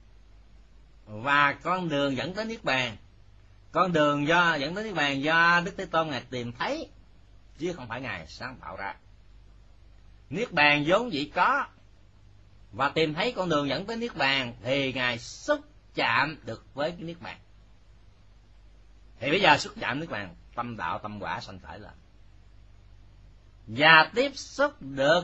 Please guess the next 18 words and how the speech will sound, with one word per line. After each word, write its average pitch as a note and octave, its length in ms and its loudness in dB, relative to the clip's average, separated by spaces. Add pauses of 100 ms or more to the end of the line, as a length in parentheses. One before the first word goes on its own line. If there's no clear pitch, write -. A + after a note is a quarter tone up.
với A3+ 140 -4
Niết B3+ 220 -6
Bàn, D3+ 440 2 (3750)
thì E3 220 0
bây A3 180 0
giờ D#3+ 520 6 (3000)
cái A#3+ 120 -4
quả F3+ 260 8
vị E3 220 2
vô G3+ 380 8
thượng D#3+ 280 -2
chánh A#3+ 260 -4
đẳng E3+ 240 -4
chánh A#3 280 -8
giác B3 380 -2
mới G#3 280 -6
xuất - 300 -10
hiện. F2 240 -12